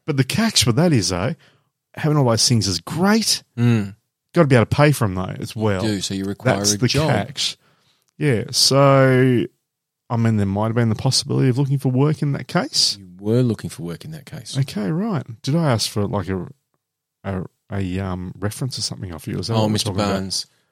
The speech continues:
Speaker 2: greater than that is
Speaker 1: Greater
Speaker 2: the
Speaker 1: than
Speaker 2: gift that
Speaker 1: that?
Speaker 2: I have.
Speaker 1: <laughs> Oh, wow.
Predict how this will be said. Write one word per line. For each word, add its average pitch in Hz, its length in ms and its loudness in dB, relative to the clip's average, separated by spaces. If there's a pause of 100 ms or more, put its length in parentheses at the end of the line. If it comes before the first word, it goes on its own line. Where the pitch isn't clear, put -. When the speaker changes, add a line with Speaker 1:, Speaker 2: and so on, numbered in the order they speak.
(380)
Speaker 2:
greater 120 500 4
than 95 240 -2
that 80 360 -8
is 101 120 -4
Speaker 1:
Greater 139 400 8
Speaker 2:
the 151 80 10
Speaker 1:
than 135 80 12
Speaker 2:
gift 123 60 10
that 147 160 12
Speaker 1:
that? 120 100 6
Speaker 2:
I 98 40 4
have. 87 560 -2
Speaker 1:
<laughs> - 160 -14
Oh, 120 320 2
wow. 127 240 0